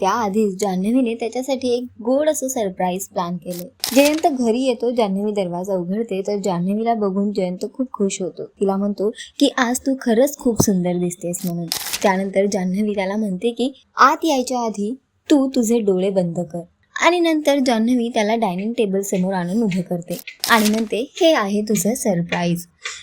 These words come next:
जान्हवीने स्वतःच्या हाताने जयंतसाठी खास जेवण बनवलेलं आहे. ते पाहून जयंत खूप खुश होतो. जान्हवी स्वतःच्या हाताने त्याला जेवण वाढते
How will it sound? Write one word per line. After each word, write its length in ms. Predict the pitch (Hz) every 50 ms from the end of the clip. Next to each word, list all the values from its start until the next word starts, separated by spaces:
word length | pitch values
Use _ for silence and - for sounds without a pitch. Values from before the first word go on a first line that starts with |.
| - 240
जान्हवीने 520 | 269 254 254 269 320 330 320 294 285 302
स्वतःच्या 460 | - - 330 311 - 220 226 220 254
हाताने 440 | 226 208 180 - 208 214 214 190 180
जयंतसाठी 680 | 175 196 196 196 196 202 220 233 - 240 214 208 226 226 -
खास 340 | - 254 240 233 262 285 262 -
जेवण 320 | 226 208 180 180 196 208 208
बनवलेलं 440 | 190 185 185 180 180 180 180 180 180
आहे. 280 | 180 175 180 185 175 - - - -
ते 60 | 208
पाहून 360 | 208 - 208 196 185 202 214
जयंत 340 | 196 196 180 185 190 185 202 214 -
खूप 220 | - - 269 247 -
खुश 260 | - 214 196 185 - -
होतो. 180 | 175 - - 175 - _ - - - - - -
जान्हवी 360 | 294 285 277 294 330 339 349
स्वतःच्या 420 | 339 - 269 247 254 254 247 277 233
हाताने 360 | 226 214 - 226 233 254 240
त्याला 200 | 247 214 214 226
जेवण 360 | 220 202 208 190 185 202 214
वाढते 400 | 214 196 196 220 254 - 233 285